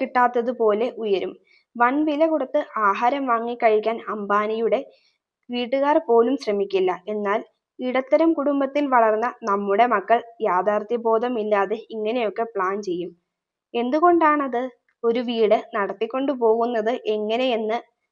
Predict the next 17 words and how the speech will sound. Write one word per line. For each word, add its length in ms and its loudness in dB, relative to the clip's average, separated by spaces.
നിങ്ങൾ 280 -2
പഠിപ്പിച്ചിട്ടില്ല. 760 -4
സാധനങ്ങളുടെ 840 0
വില, 320 0
കുടുംബ 320 -2
ബഡ്ജറ്റ്, 640 0
ഇതൊന്നും 480 -2
അറിയില്ല. 540 -2
അവർ 240 2
ചോദിച്ച 480 -2
സാധനങ്ങളൊക്കെ 920 -2
മാതാപിതാക്കൾ 880 0
വാങ്ങിക്കൊടുത്തു. 800 -2
അതെങ്ങനെ 540 -4
വാങ്ങിയെന്നോ 800 -4
അതിന് 260 -4
സഹിച്ച 400 -6